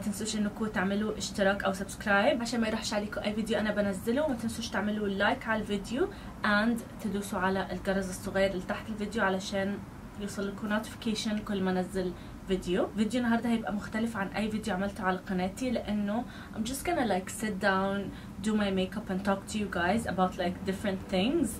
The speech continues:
عايزه اوضح حاجتين قبل ما ابدا الفيديو ده. اول حاجه انه الفيديو مش هيبقى makeup tutorial، فمش هوريكم like كل منتج بستخدمه ايه هو وكل الحاجات دي، بس I'm gonna make sure to like tell you guys what I'm using. تاني حاجه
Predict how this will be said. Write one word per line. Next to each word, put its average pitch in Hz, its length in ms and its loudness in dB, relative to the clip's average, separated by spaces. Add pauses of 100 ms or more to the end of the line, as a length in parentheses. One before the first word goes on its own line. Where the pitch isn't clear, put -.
عايزه 240 260 4
اوضح 240 180 0
حاجتين 226 840 0
قبل 202 180 0
ما 202 60 2
ابدا 190 220 2
الفيديو 190 400 -2
ده. 202 180 2 (100)
اول 233 180 2
حاجه 220 320 0
انه 220 500 0
الفيديو 214 440 2
مش 214 240 0
هيبقى 208 400 2
makeup 233 260 -4
tutorial، 214 560 0
فمش 202 800 0
هوريكم 202 380 2 (420)
like - 300 -2
كل 208 220 4
منتج 190 400 2 (280)
بستخدمه 196 680 0
ايه 196 160 0
هو 196 200 4
وكل 190 220 -2
الحاجات 185 460 0
دي، 269 160 0 (300)
بس 311 280 6
I'm 226 240 4
gonna 214 340 2
make 214 140 -4
sure 226 320 -4
to - 20 -2
like 185 300 2 (400)
tell 220 120 4
you 196 120 0
guys 190 200 4
what 190 200 -2
I'm 185 300 2
using. 262 160 0 (400)
تاني 294 260 2
حاجه 226 460 0